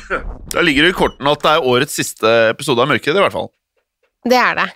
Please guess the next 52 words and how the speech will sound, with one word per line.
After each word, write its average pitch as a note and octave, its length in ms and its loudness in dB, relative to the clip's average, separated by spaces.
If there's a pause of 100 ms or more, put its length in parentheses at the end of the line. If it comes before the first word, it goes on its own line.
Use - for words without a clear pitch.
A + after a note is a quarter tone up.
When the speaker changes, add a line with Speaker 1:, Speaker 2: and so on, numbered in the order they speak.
(200)
Speaker 1:
Jeg G#3+ 280 0
skal G#3 140 0
Speaker 2:
Ehm, G#3 80 -6
Speaker 1:
prøve F3 220 0
å G#3 40 -4
Speaker 2:
jeg A3+ 60 0
vet A3+ 80 2
Speaker 1:
hoste A3 100 -6
Speaker 2:
ikke C3+ 60 -2
hvor B3 100 0
mange G#3 160 -2
Speaker 1:
minst F#3 40 -2
Speaker 2:
vi - 100 -2
Speaker 1:
mulig. - 160 -2
Speaker 2:
fikk - 80 -12
i F3+ 80 -4
år. A3 80 -8 (580)
Ja, B3+ 120 2 (100)
men B3+ 120 0
det B3 80 4
er, - 280 -2
man B3+ 240 0
får B3 180 0
lov G#3 100 -2
til G#3+ 80 -2
å G#3+ 60 0
hoste. G#3+ 220 -6 (120)
Det A#3+ 180 -2
er, G#3 180 -2
eh, G#3 220 -2 (140)
det B3 160 0
er, C4+ 120 2
det C#4 100 0
er C#4 60 0
nesten C4 240 -4
verre G#3 180 0
å A#3+ 60 -6
holde, A#3+ 260 -2
prøve A3+ 220 2
å A#3 40 -6
holde G#3+ 220 -2
hosting A3 420 -4
inne. G3+ 300 -2 (320)
Speaker 1:
Ja. - 100 0 (100)
Speaker 2:
Det A#3+ 120 0
går F3+ 200 -2
jo F#3 140 2 (420)
<laughs> - 460 -6
Speaker 1:
Det C3 60 -2
er D#3 80 0
sånn F#3 300 -6
kiler. A2 640 -6